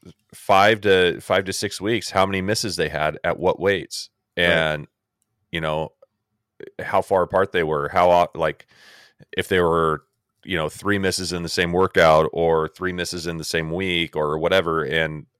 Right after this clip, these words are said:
Speaker 1: are at the same weight, all that stuff. You can't, you can't not have that knowledge when you're, when you're going up to the table like that.
Speaker 2: Right. Yeah, no, it's,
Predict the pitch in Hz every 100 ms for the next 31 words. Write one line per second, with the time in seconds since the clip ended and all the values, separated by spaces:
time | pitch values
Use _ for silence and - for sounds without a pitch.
0 | - 80 - 82 - - 87 78 78 95
1 | 87 80 - _ _ _ _ - 165 113
2 | - 82 71 85 - 120 117 101 _ _
3 | _ _ _ _ _ _ - 92 - 107
4 | 92 - _ _ _ _ _ - 95 98
5 | - 98 92 87 82 85 90 85 76 -
6 | - _ - 85 80 76 57 80 78 73
7 | 85 78 76 71 69 76 76 69 71 -
8 | - - _ _ - - 87 - _ -
9 | - - 104 85 90 85 -